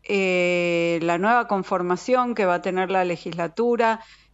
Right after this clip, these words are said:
¿Crees que Juntos por el Cambio va a mantener la alianza? ¿Cómo crees que va a operar?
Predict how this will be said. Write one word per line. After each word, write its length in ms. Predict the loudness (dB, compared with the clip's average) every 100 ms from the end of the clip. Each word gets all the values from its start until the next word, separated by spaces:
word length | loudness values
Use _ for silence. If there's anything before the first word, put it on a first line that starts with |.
| -6
¿Crees 400 | 0 2 2 -2
que 300 | -4 -2 -2
Juntos 420 | -4 -4 -2 -2
por 200 | 0 0
el 180 | 0 0
Cambio 400 | -2 0 2 2
va 160 | 2 2
a 20 |
mantener 1040 | 2 2 -2 -2 0 2 2 0 -6 -6
la 140 | -4
alianza? 840 | -2 0 2 2 -2 -4 -4 -4 -2
¿Cómo 280 | -2 -2 -2
crees 260 | -2 -2
que 120 | -2
va 140 | 0 2
a 80 | 0
operar? 680 | 0 0 0 0 -2 -8